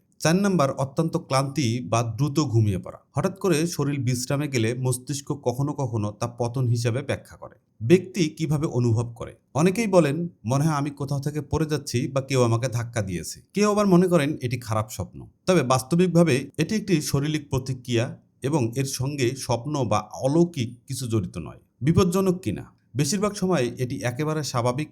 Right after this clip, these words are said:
এবং ক্ষতিকর নয়। গবেষণায় দেখা গেছে প্রায় সত্তর পার্সেন্ট মানুষ জীবনের কোনো না কোনো সময় এই অভিজ্ঞতা পায়। তবে যদি এটি খুব ঘন ঘন হয় এবং ঘুমের ব্যাঘাত ঘটায়,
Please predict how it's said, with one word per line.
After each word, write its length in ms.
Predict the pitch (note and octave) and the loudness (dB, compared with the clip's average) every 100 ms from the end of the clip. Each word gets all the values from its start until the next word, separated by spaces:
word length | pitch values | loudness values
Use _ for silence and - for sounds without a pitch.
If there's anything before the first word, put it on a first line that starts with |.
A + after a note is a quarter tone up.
| - | -4
এবং 240 | B2 B2 | -2 -2
ক্ষতিকর 360 | A#2 A2+ F#2 D#2+ | -4 -4 -6 -6
নয়। 240 | C2 - - _ _ G#2 | -8 -16 -20 _ _ -2
গবেষণায় 460 | C#3+ E3+ G#3 G#3 | 2 2 2 0
দেখা 240 | F3+ F3+ F#3 | 2 2 -2
গেছে 260 | D3+ C#3 | -2 -4
প্রায় 260 | D3 C3 C3+ | -4 -2 -2
সত্তর 440 | - C#3 - F3 | -2 -6 -2 0
পার্সেন্ট 340 | E3+ E3+ F3 C#3+ | 2 2 2 2
মানুষ 420 | A#2 C3 - G#2 | 0 0 -4 -4
জীবনের 360 | C3 D#3 C#3 | 0 0 0
কোনো 300 | A#2 C3 D3+ | -2 -4 0
না 100 | E3 | 0
কোনো 240 | D#3+ D3 D3+ | -2 -4 -4
সময় 360 | C3 D3+ A2 - _ | -2 -2 -2 -4 _
এই 80 | B2+ | 0
অভিজ্ঞতা 460 | C3 A#2+ B2 A#2 C3+ | 2 2 0 -2 -2
পায়। 180 | A#2+ - _ _ | -6 -10 _ _
তবে 180 | D#3 F3 | 0 2
যদি 200 | G#3 C#3+ | 2 0
এটি 280 | D3+ C#3 D3+ | 0 0 -2
খুব 200 | D#3+ C3+ | -2 0
ঘন 240 | A#2 C3 | 2 2
ঘন 160 | C#3+ D#3 | 2 2
হয় 280 | D3 C3+ G2 | 2 2 2
এবং 280 | A#2 A#2+ C3 | 0 0 0
ঘুমের 300 | A2 C3 A#2+ | 0 0 0
ব্যাঘাত 380 | G2+ G2+ C#3 C3+ | -2 0 -2 0
ঘটায়, 280 | - G#2+ | 0 0